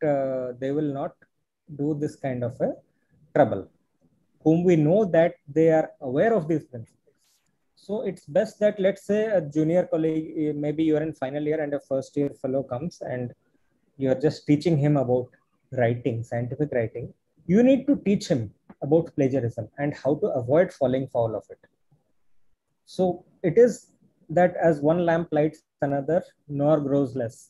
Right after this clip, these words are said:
thus nobleness enkindleth nobleness. So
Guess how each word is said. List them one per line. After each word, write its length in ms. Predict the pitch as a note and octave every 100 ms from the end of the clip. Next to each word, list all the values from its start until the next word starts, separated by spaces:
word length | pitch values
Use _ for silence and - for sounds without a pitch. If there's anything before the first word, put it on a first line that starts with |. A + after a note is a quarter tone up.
| -
thus 240 | C#3+ -
nobleness 500 | C#3 B2+ C#3+ C#3 E3 -
enkindleth 640 | C#3 A#2+ C3 B2 D3 -
nobleness. 640 | D3+ G#2+ G2 F#2+ _ _ _ _ _ _ _ _
So 460 | - - F#3+ G3+